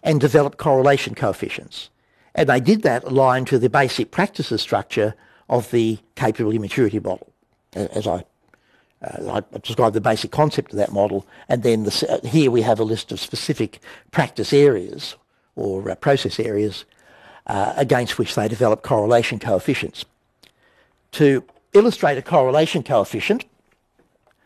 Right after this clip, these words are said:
let's say that we had, uh, no, I'll just do it with five.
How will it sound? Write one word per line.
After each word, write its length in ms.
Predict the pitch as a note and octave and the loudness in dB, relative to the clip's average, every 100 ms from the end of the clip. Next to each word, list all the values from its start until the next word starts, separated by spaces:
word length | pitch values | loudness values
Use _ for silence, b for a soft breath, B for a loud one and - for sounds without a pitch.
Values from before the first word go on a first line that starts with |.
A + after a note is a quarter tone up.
| b b b b b | b b b b b
let's 240 | G3 G#3+ | 2 2
say 280 | - E3+ D#3 | 2 4 4
that 100 | C#3+ | 2
we 180 | C3+ C3 | -2 -2
had, 500 | C#3 C3 B2+ A2+ - - _ _ _ _ _ _ _ - | 0 2 0 -4 -18 -20 _ _ _ _ _ _ _ -6
uh, 840 | A2+ G#2+ A2+ A#2 A#2 A#2 A#2 B2 G#3+ | -2 0 2 4 6 6 6 4 2
no, 140 | G3 | 2
I'll 80 | D#3 | 2
just 180 | F#3 F3+ | 0 0
do 100 | B2 | -6
it 40 | |
with 100 | G2+ | -6
five. 440 | - A2 F#2 - | -2 -2 -2 -8